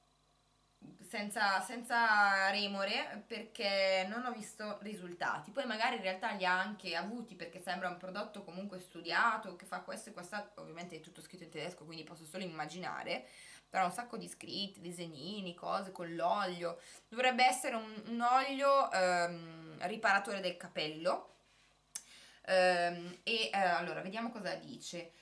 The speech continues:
Spray nutriente intensivo per capelli, cento millilitri. Nutri i capelli senza u-, ungerli, formula arricchita con olio di argan, ideale per capelli secchi e danneggiati.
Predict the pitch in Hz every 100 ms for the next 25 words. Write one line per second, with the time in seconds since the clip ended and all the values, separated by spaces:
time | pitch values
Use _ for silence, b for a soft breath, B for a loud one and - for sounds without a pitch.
0 | B - - 254 262 247 233 254 254 247
1 | 294 302 277 254 220 214 262 302 247 202
2 | 190 185 147 147 151 233 233 226 185 170
3 | 143 - 151 214 240 262 240 240 262 277
4 | - 202 202 202 185 175 - 196 196 185
5 | 202 240 302 220 208 202 196 226 - 233
6 | 214 240 196 180 180 175 165 170 160 156
7 | 156 208 208 208 - 214 190 190 196 226
8 | - 208 - 214 185 180 175 165 156 143
9 | 151 156